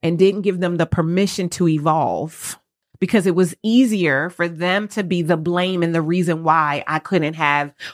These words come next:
whatever it was that I wanted to have at that particular point in time. So the year was twenty fourteen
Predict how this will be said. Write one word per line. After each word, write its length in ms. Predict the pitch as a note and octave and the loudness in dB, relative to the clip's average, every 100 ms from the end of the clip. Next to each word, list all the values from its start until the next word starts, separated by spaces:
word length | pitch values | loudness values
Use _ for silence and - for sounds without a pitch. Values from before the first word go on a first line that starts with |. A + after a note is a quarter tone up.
| - | -14
whatever 580 | E3+ E3+ F#3 F#3 E3+ E3+ | -8 -2 0 0 0 -2
it 120 | A#2 | 0
was 280 | D3 C#3+ C#3 | 0 0 0
that 120 | C#3+ | -2
I 100 | C3+ | 0
wanted 320 | C#3 C#3 C3+ | 0 0 0
to 80 | C#3 | -2
have 260 | C3 C3 C3 | -2 -2 -2
at 60 | |
that 160 | C3+ - | -2 -2
particular 420 | D3 - - C3+ | -2 -2 0 0
point 200 | - C#3 | 2 0
in 60 | C#3 | 0
time. 300 | A3+ A#3 D#3+ | 0 0 0
So 140 | D3+ | 0
the 100 | C#3+ | 0
year 160 | D3 E3 | 0 0
was 140 | F3 | -2
twenty 260 | - D#3 F3 | -2 -2 0
fourteen 640 | G3+ G#3 - C#3+ C#3 F#3+ | 0 0 0 0 0 -4